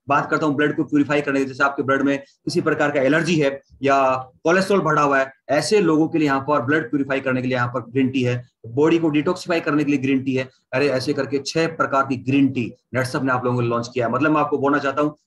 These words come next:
यहाँ पर कप सिर्फ आप देख पा रहे हो लिक्विड form के अंदर, तो यहाँ पर ये दालचीनी है, इलायची है, पीपली है, बहुत सारी आयुर्वेदिक चीजों से, यानी कि proprietary आयुर्वेदिक medicine। अरे मैं बोल सकता हूँ कि ऐसी जो दवा, ऐसी जो चीजें नेटसप ने जो लॉन्च की है, ये लोग, मतलब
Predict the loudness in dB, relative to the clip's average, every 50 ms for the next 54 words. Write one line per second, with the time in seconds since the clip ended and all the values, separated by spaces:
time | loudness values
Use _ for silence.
0 | _ -6 -2 -2 0 0 -2 -2 -2 -2 -4 -2 -2 -2 -2 0 0 0 0 0
1 | 0 0 0 0 0 0 -2 -2 -2 0 0 -2 0 0 0 0 0 0 0 -2
2 | -4 _ _ _ 0 0 2 2 2 2 0 0 2 2 2 2 0 0 -2 0
3 | 0 2 2 2 2 2 2 0 0 0 0 -2 -2 -2 -8 _ _ 0 0 0
4 | 2 2 0 0 0 0 -2 -2 -2 0 0 0 0 0 0 0 2 2 2 2
5 | 2 0 -2 -2 0 0 0 0 0 -2 -4 -6 -8 -16 _ -4 -2 0 0 0
6 | 0 0 -2 0 -2 -2 0 0 -2 -2 0 -2 -2 0 0 0 0 0 0 0
7 | -2 -2 0 0 0 0 0 0 0 0 0 -2 -4 -10 _ _ -4 -2 0 0
8 | 0 2 2 0 0 0 -2 -4 -4 -4 -2 -4 -4 -4 -4 -4 -2 0 0 0
9 | 0 0 0 2 2 0 0 0 -2 -4 -4 -2 -2 -2 -2 0 0 0 2 2
10 | 2 2 0 0 0 0 0 2 2 2 0 0 -2 -2 -2 0 0 -2 -4 -8
11 | _ _ _ _ 0 0 2 2 2 2 4 4 4 4 2 2 -2 -6 -12 _
12 | _ -2 0 0 0 -2 -4 -4